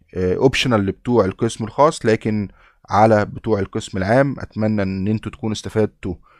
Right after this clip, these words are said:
من الفيديو اللي احنا عملناه في الجزئية بتاعة الباك والبوست والباك بوست، واي حد عنده اي سؤال او استفسار يبعت لي في الكومنتات على الفيديو او يبعت لي خاص. اهم حاجة تفتكرونا بدعوة بظهر الغيب، حسن الخاتمة،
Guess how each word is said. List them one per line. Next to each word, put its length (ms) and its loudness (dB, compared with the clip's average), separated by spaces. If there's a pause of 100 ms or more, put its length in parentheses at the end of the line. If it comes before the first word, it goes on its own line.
(140)
من 160 6
الفيديو 520 2
اللي 120 0
احنا 200 -2
عملناه 360 0
في 100 -6
الجزئية 360 -2
بتاعة 320 -4
الباك 360 -2
والبوست 440 -8
والباك 240 -2
بوست، 340 -4
واي 180 2
حد 260 2
عنده 300 2
اي 160 2
سؤال 280 0
او 100 2
استفسار 520 0 (440)
يبعت 400 0
لي 240 -2 (160)
في 100 -12
الكومنتات 600 -2
على 160 0
الفيديو 340 -4
او 200 -2
يبعت 320 -6
لي 60 -4
خاص. 380 2 (320)
اهم 240 2
حاجة 260 2
تفتكرونا 680 -6 (120)
بدعوة 480 0
بظهر 280 -4
الغيب، 540 -4
حسن 240 -18
الخاتمة، 500 -4